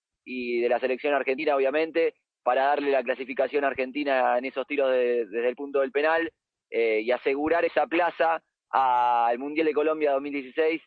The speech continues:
eh, después de, de que, de haber tenido una semana muy buena, al igual que Brasil. Yo creo que en la fase de grupos Argentina, eh, fue un mejor, un mejor, eh, equipo que Brasil,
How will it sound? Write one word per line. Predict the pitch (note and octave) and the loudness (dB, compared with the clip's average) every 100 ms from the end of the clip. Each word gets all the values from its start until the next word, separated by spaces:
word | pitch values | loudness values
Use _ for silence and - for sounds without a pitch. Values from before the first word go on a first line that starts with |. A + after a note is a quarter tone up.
| _ _ _ | _ _ _
eh, | - A#2 A2+ | -2 0 2
después | A2+ - D3+ C#3+ | 0 0 0 2
de, | C3+ B2 | 2 2
de | B2+ | 0
que, | A2+ C#3 B2 | 2 0 2
de | B2+ | 2
haber | C#3 F3 | 2 2
tenido | E3+ E3+ F3+ | 0 0 0
una | E3+ D#3 | 0 0
semana | E3+ F3+ E3+ | 2 2 2
muy | F3+ G3 | 2 2
buena, | A#3 A#3+ A3 | 2 2 2
al | - D3+ | 2 2
igual | E3 G3+ F3+ | 4 2 2
que | |
Brasil. | F3 E3+ G#3+ A3 G3+ - _ _ _ | 2 2 2 0 -2 -10 _ _ _
Yo | - F#3 | -2 2
creo | F3+ E3 | 2 2
que | |
en | D#3+ | 2
la | D#3 | 2
fase | E3+ E3+ | 2 2
de | D#3 | 2
grupos | E3 F3 E3 | 2 0 0
Argentina, | C#3 C#3+ C#3 D#3+ D#3+ D#3+ - _ _ | 2 0 -2 -2 0 0 -4 _ _
eh, | A2 A#2 - | -2 -2 0
fue | E3+ | -2
un | E3 | 0
mejor, | D3 E3+ A3 F3+ - _ _ _ _ _ | 0 0 0 0 -4 _ _ _ _ _
un | C#3+ D3+ | -8 -4
mejor, | C3+ F3 F3+ A#2 _ _ _ _ _ _ _ _ _ - | 0 2 0 -2 _ _ _ _ _ _ _ _ _ -6
eh, | - A2+ A2 A2+ | -2 0 2 0
equipo | A#2+ G3+ D3+ C3+ | 0 -4 -2 -2
que | B2+ | 0
Brasil, | A#2+ A#2+ E3+ F3 | 0 0 0 -2